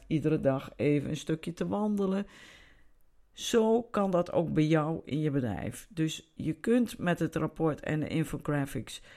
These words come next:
gewoon lekker zelf aan de slag. Je kunt ook eerst samen wat doen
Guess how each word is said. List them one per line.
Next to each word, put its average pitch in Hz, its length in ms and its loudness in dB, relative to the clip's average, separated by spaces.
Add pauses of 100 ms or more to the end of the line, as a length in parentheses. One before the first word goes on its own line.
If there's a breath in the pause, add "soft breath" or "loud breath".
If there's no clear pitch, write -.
(120)
gewoon 196 460 0 (120)
lekker 185 380 2
zelf 185 360 0
aan 170 140 -2
de 170 60 -4
slag. 165 480 -6 (420 soft breath)
Je - 100 -12
kunt - 280 2
ook - 420 0
eerst 190 640 2
samen 185 540 2
wat 156 200 2
doen 156 320 2